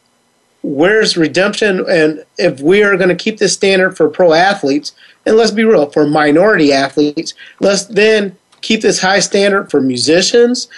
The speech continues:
Let's keep this for actors. Let's keep this for politicians. Let's keep this for educators.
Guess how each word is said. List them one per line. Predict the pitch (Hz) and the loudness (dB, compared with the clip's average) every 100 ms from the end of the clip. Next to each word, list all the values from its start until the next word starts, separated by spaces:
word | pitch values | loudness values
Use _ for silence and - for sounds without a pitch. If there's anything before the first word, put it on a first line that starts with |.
| - | -8
Let's | - - | -2 -2
keep | - 185 | -2 -2
this | 185 160 | 0 0
for | 156 - | -2 0
actors. | 156 185 185 226 220 | -2 -2 0 -2 0
Let's | 151 151 | -2 -2
keep | - 180 | 0 -2
this | 175 156 | -2 -2
for | - | -2
politicians. | 147 156 139 123 165 185 - 226 226 - - - | -2 0 0 0 0 0 0 0 -2 -6 -18 -4
Let's | 233 220 | -2 -2
keep | - - | -2 0
this | 240 233 | 0 0
for | 233 | 0
educators. | - 247 196 - - - | 0 0 -2 -4 -6 -8